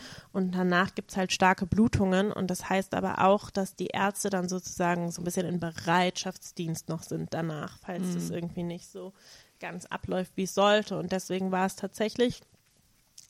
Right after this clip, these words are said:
Speaker 1: terminlich super knapp, <laughs> das vor Weihnachten alles so, ähm,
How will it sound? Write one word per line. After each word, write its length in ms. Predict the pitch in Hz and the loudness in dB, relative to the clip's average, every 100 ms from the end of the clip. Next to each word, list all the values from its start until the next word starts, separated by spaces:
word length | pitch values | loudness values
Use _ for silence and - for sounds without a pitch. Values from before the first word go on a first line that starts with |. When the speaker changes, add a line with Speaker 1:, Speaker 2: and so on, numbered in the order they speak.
| - | -8
Speaker 1:
terminlich 680 | - 175 190 233 208 180 - | 0 4 6 6 6 4 0
super 340 | 220 202 196 | -6 -2 -2
knapp, 440 | - - 208 220 - | -2 -2 0 0 -2
<laughs> 40 | |
das 280 | 202 196 185 | -8 -6 -8
vor 360 | - 190 180 | -6 -4 -4
Weihnachten 640 | 180 175 196 180 - - 196 - - 190 - - | -2 -4 -4 -6 -8 -8 -8 -8 -16 -16 -18 -12
alles 420 | - 185 202 - | -4 -2 -4 -10
so, 320 | - 175 175 - | -10 -10 -8 -8
ähm, 380 | 196 190 185 190 | -6 -4 -4 -6